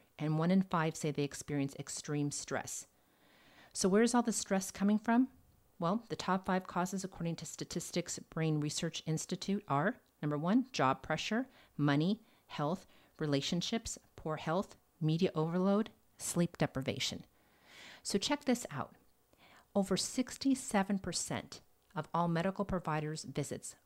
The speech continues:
are related to some form of stress-related symptom. Wow. And I can honestly tell you, ladies, that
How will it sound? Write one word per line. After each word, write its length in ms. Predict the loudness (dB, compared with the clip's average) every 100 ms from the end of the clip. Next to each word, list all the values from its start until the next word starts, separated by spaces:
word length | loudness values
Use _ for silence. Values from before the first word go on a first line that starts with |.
| -8
are 60 |
related 480 | -4 0 2 2 -2 -4
to 100 | -8
some 380 | -2 0 2 -2 -8 -20
form 420 | -6 0 0 0 -2
of 120 | -6
stress-related 720 | -6 -2 -2 -2 -2 -2 -2 -4
symptom. 400 | -4 -4 -8 -12 -20 _ _ _ -4
Wow. 300 | -4 -4 -10 -20 -20 -18 -14 -14 -2
And 100 | 4
I 80 | 4
can 140 | 6
honestly 300 | 4 4 0
tell 180 | -4 -4
you, 80 | -2
ladies, 380 | -2 0 -2 0
that 240 | -2 -2